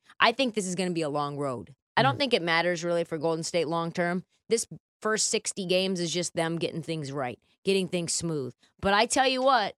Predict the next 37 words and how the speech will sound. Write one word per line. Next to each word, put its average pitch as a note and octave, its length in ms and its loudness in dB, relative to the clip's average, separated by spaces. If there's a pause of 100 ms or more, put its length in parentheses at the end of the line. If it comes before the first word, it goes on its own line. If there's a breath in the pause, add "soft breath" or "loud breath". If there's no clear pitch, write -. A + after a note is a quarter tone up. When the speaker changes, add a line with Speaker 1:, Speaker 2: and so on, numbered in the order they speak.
Speaker 1:
these F#3 200 -2
big G#3 360 2
numbers B3 340 2
with A#3+ 140 -4
Golden B3 280 2
State B3 300 4
against G3 340 0
dog G3+ 380 4
teams, A#3+ 480 -2 (160)
like G3+ 300 4
tonight, A3 420 4 (220)
plus A3+ 340 2
nine A3+ 240 2
and G#3+ 160 0
a G#3+ 40 2
half. A#3+ 400 2
So D4 200 6
are C4 100 8
they E4+ 120 2
gonna E4+ 200 4
improve D#4 380 0
on D#4+ 140 2
this? E4 180 2
I A3 120 8
don't C#4 180 0
think C4+ 140 0
for G#3 140 0
a F3 80 4
while. C#3+ 380 0 (280)
As B3+ 200 6
Golden D4 380 4
State, C4+ 380 2 (120)
how, A3 240 4
how A#3 220 4
bad G3+ 320 4
they've F#3+ 260 2
been, C3+ 280 -2